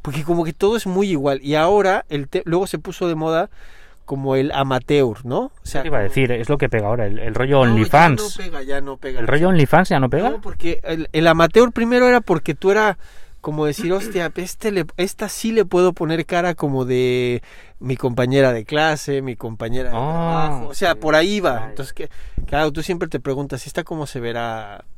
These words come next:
Speaker 1: ¿sabes? Entonces siempre encontrabas como alguien que se parecía y decías, "Ah, pues me, me lo puedo imaginar". Por eso pegó.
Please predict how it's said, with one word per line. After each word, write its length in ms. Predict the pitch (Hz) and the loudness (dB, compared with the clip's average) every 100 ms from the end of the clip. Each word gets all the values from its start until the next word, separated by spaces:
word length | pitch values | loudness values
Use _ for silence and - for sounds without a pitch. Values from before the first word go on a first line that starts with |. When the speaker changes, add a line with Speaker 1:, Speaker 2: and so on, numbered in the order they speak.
| - - | -14 -4
Speaker 1:
¿sabes? 300 | 139 160 156 | -2 -2 -4
Entonces 260 | 135 131 | -6 -8
siempre 380 | - 180 180 185 | 0 2 2 2
encontrabas 480 | 170 151 147 156 160 | 0 -2 0 -2 -2
como 240 | 151 139 | -4 -2
alguien 260 | 147 165 156 | -2 -2 -4
que 120 | 131 | -6
se 120 | 123 | -8
parecía 600 | 117 120 117 - 170 175 151 | -8 -8 -8 -8 -4 -2 -2
y 40 | |
decías, 300 | 139 151 135 - - - - - - | -4 -8 -10 -12 -16 -16 -14 -10 -4
"Ah, 140 | 349 - | -4 -4
pues 160 | 160 | -8
me, 240 | 165 165 185 | -2 0 0
me 100 | 175 | 0
lo 80 | 143 | -2
puedo 120 | 147 | -2
imaginar". 260 | 143 156 143 | -2 -2 -2
Por 120 | 160 | -2
eso 160 | 196 | -2
pegó. 400 | 180 143 131 131 | -2 -2 -2 -4